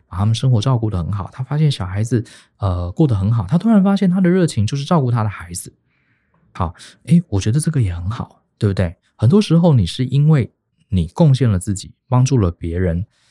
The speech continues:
从别人脸上的笑容跟满意，你终于发现，啊，原来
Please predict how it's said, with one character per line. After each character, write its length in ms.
从 340
别 240
人 240
脸 160
上 160
的 80
笑 260
容 460
跟 120
满 240
意， 240
你 180
终 260
于 60
发 180
现， 200
啊， 320
原 180
来 240